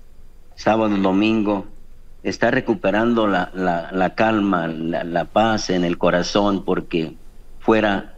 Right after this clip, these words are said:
no se encuentra con, con facilidad. Fuera del corazón, en, en las calles, en las comunidades, de repente surgen las balaceras, pero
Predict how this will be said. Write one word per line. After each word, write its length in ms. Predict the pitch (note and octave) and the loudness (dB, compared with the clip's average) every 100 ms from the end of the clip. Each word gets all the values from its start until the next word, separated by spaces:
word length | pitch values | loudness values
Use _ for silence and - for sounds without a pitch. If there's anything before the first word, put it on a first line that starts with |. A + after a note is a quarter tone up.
| - | -2
no 220 | G#2 G#2+ | 2 2
se 140 | G#2+ | 2
encuentra 680 | G2 F2+ G2+ G#2 G#2 F#2 - | 0 2 0 2 2 0 0
con, 360 | - F#2 F#2 G2 - - | 0 2 2 -2 -10 -18
con 220 | - F#2+ F#2+ | 0 0 4
facilidad. 760 | F#2+ - F#2+ F#2 F2 E2 D#2+ - | 2 2 0 2 2 0 -2 -2
Fuera 300 | G#2+ G#2+ G#2 | 2 2 4
del 180 | G2 F#2 | 0 0
corazón, 560 | F#2+ F2+ - G2+ G2+ | 0 0 2 2 4
en, 200 | F#2+ F#2 _ _ _ _ _ _ | 2 -2 _ _ _ _ _ _
en 160 | F#2 F#2 | 0 2
las 200 | F2+ F#2 | 0 2
calles, 520 | G#2+ A2 G#2 G2 G2 | 2 4 2 0 0
en 100 | F2+ | 0
las 160 | F2 | 0
comunidades, 1000 | - F2 F2+ F2+ F2+ G2+ G2+ F#2+ D#2+ - _ _ _ _ _ | 0 0 2 2 2 2 2 0 -4 -12 _ _ _ _ _
de 120 | F#2 | -2
repente 580 | F2 F2+ G#2 G2+ G2 G2+ | 0 0 2 2 2 0
surgen 640 | F2+ G#2 G#2 - G2 F2+ | 2 2 2 2 2 2
las 180 | F2+ F2 | 2 2
balaceras, 680 | F2 F2 E2+ - F2 E2+ E2 | 2 0 0 0 0 0 -2
pero 420 | - E2+ D#2+ D#2 | 0 2 0 -4